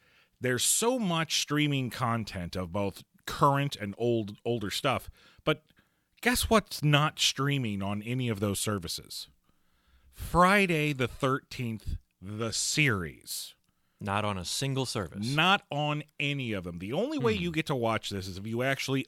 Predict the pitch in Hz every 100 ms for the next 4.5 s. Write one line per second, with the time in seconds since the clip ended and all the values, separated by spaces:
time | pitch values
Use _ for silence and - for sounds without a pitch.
0 | - 139 127 117 110 101 90 101 95 -
1 | - 123 98 - 95 101 98 101 104 -
2 | 117 - 110 190 277 127 90 - - _
3 | _ _ _ _ _ 156 139 127 226 294
4 | 285 113 98 90 151